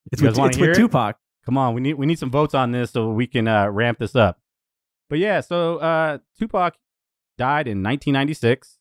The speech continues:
Speaker 2: September, and, and he was shot. He was coming out of a, I think, a Vegas casino.
Speaker 1: He was, you know, yeah.
Speaker 2: Yeah, so he's doing some gambling, or I don't, I, I,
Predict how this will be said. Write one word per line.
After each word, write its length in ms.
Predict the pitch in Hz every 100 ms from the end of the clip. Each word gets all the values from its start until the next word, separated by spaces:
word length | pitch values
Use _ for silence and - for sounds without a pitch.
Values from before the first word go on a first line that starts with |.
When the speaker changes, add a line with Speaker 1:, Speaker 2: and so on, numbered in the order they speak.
| _ -
Speaker 2:
September, 560 | 107 127 123 127 127
and, 180 | 117 104 -
and 600 | 104 104 104 101 101 101 -
he 80 |
was 120 | 131 156
shot. 360 | 131 131 165 _ _ _ _ _ _ _ _ _
He 100 | 113
was 120 | 107 104
coming 280 | 123 120
out 140 | 117 117
of 100 | 104
a, 320 | 101 95 92 _ _ -
I 40 | -
think, 140 | 120
a 40 | 87
Vegas 400 | 85 107 120 -
casino. 400 | - - 170 247 247 -
Speaker 1:
He 80 | 131
was, 160 | 110 - -
you 100 | 117
know, 140 | 135 -
yeah. 140 | 117 135 _ _
Speaker 2:
Yeah, 180 | - 113
so 140 | 98 107
he's 120 | 98
doing 180 | 110 117
some 120 | 117
gambling, 520 | 95 101 101 104 101
or 380 | 92 90 90 -
I 80 | -
don't, 220 | 139 110 _ _ _
I, 80 | -
I, 380 | 123 117 113 95